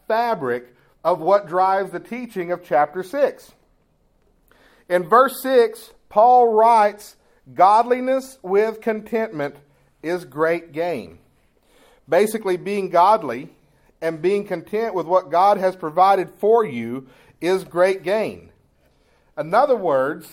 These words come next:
if you trust God, you know the Lord is your Savior, and you see what God has provided you with, and you're happy with that, you're content with that, you're satisfied with that,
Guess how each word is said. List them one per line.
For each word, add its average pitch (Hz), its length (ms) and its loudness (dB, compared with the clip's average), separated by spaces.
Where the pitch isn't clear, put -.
if 156 160 -10
you 240 120 -12
trust 240 400 -4
God, 214 400 -2
you 202 60 -12
know 233 140 -4
the 208 80 -8
Lord 208 400 -2
is 196 120 -10
your 226 140 -8
Savior, 208 680 -6
and 175 200 -8
you 226 100 -8
see 247 240 -8
what 165 180 -6
God 202 300 2
has 196 200 -6
provided 175 520 -4
you 190 160 -14
with, 160 460 -8
and 156 180 -8
you're 123 140 -10
happy 185 400 -8
with 220 180 -8
that, 226 380 -6
you're 143 160 -12
content 165 480 -14
with 190 100 -10
that, 214 420 -6
you're 120 140 -14
satisfied 208 800 -2
with 214 100 -8
that, 220 340 -6